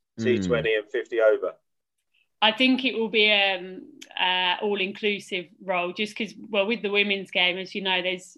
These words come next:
Speaker 3: not a huge amount of Test cricket played. Um, so yeah, I think anyone who comes on will be doing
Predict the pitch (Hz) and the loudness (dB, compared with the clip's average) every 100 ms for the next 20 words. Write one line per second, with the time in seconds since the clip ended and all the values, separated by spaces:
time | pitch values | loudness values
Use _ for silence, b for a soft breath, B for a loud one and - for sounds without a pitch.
0 | - - 214 214 214 220 208 196 180 175 | -18 -10 -8 -6 -4 -4 -4 -4 -4 -4
1 | - 180 - 190 175 - - - 180 175 | -8 -8 -8 -12 -10 -14 -12 -2 0 0
2 | 175 - _ B B B - 180 180 175 | -2 -10 _ B B B -6 0 2 0
3 | 180 190 269 - _ _ - - 185 185 | -4 -10 -14 -18 _ _ -10 -2 4 4
4 | 175 180 196 202 190 180 196 190 202 185 | 4 0 0 0 0 -4 -4 -6 -4 -4
5 | 185 190 180 180 180 190 196 185 180 180 | -4 -2 -2 -4 -6 -8 -6 -2 -2 -2
6 | 185 | -8